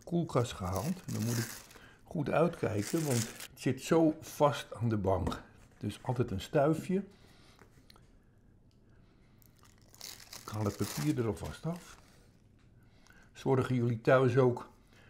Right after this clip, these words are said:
dat er gewoon flink bloem onder zit, want het gaat heel snel met de, dit, dit bladerdeeg. Het zacht worden.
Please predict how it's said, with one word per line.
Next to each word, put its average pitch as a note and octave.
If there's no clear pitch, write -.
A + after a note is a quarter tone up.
dat A2+
er G#2+
gewoon A#2+
flink B2+
bloem C3+
onder A#2+
zit, B2+
want A#2+
het -
gaat -
heel A2
snel G#2+
met G2+
de, G2+
dit, G#2
dit E2+
bladerdeeg. E2
Het -
zacht -
worden. F2